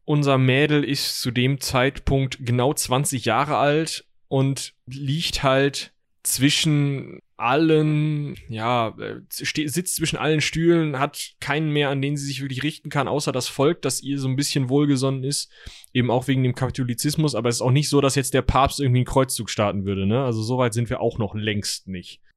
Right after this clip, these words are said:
Und Anne Boleyn sitzt natürlich total sicher im Sattel, weil Katharina jetzt tot ist und damit es nur noch eine irgendwie legitime Königin gibt. Äh, außerdem hat,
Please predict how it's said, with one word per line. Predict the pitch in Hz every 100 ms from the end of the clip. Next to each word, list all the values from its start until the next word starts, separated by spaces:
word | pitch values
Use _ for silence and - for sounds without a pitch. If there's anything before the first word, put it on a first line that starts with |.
| _
Und | 151 139 127 -
Anne | 151
Boleyn | 147 143 147 175 185 170
sitzt | 143 - 156
natürlich | 135 147 139
total | 135 135 139 139
sicher | 143 156 131
im | 123
Sattel, | 131 - 170 175 170 - -
weil | 127 127 131 - -
Katharina | 135 127 117 165 147
jetzt | 135 131 -
tot | 151 160 -
ist | 170 160
und | 139 131
damit | 127 139 135 - - 131
es | 127
nur | 135
noch | 127
eine | - 123 139 139 131 -
irgendwie | 151 151 139 131
legitime | 127 127 127 - 131 127
Königin | 139 147 151 147 143
gibt. | 147 - - _ _ _
Äh, | 123
außerdem | 117 131 - 135 131 131 - _ -
hat, | 120 127 - -